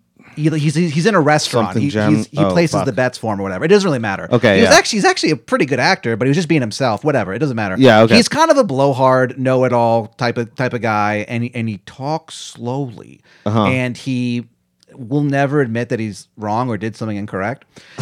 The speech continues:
Speaker 1: And so
Speaker 2: <laughs>
Speaker 1: there's all of these YouTube compilations of people just calling in, just trying to fuck with this guy.
Speaker 2: Yeah.
Speaker 1: And it's the funniest thing in the world because he doesn't think it's funny at all. He does not roll with it. He doesn't like it.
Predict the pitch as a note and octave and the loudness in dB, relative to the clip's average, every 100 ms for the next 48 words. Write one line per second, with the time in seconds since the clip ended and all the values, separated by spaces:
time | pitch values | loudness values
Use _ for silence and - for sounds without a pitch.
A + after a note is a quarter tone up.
0 | - C#3+ D#3 D#3 C#3+ D3 D3+ D#3+ F3+ - | -2 0 4 4 4 2 4 4 2 2
1 | D3+ F3 F#3+ F3+ C3 G#2+ A#2+ D3 C3+ C3 | 4 4 4 0 -2 -2 -2 -2 -2 -4
2 | - A2+ A#2 A2 A#2+ A2+ G2+ F#2+ C3 - | -4 -6 -6 -6 -6 -8 -12 -12 -10 -10
3 | - D3 D3+ E3 E3+ C3+ B2+ - - C#3+ | -8 -8 -4 -4 -4 -4 -8 -10 -6 -4
4 | D3 C#3 A2 B2 D3 C#3+ C3 C3 - - | -2 -4 -4 -4 -4 -4 -4 -4 -8 -14
5 | - A#2 D3 C3+ - A#2 A2 F#2+ F#2+ F#2 | -6 -4 -2 -4 -4 -6 -6 -12 -14 -16
6 | - - - B2+ G2 - C3 C3 C3 - | -18 -14 0 4 4 0 -4 -2 -4 -6
7 | - D#3 D#3 - D3 D#3+ E3 D3+ D3 C#3 | -8 -2 -2 0 -2 0 0 -2 -4 -4
8 | C3 A#2 B2 D3 A2 A#2+ B2+ B2 - - | -4 -4 -2 -2 -2 -4 -2 -4 -6 -8
9 | D3 C3+ C3 C3 B2+ B2+ A#2 - B2 A2+ | -6 -2 -2 -2 -4 -6 -8 -8 -6 -6
10 | G#2 A#2+ E2+ - B2 E3+ G3+ D3+ D#3 E3+ | -6 -6 -8 -12 -8 2 4 4 4 2
11 | F#3 E3+ D#3 D3+ D3+ C#3+ E3 C#3 D3+ E3+ | 2 2 4 2 -2 -2 -2 0 2 0
12 | F3 A#2 A#2+ D#3 G#2+ | -4 -6 -6 -4 -8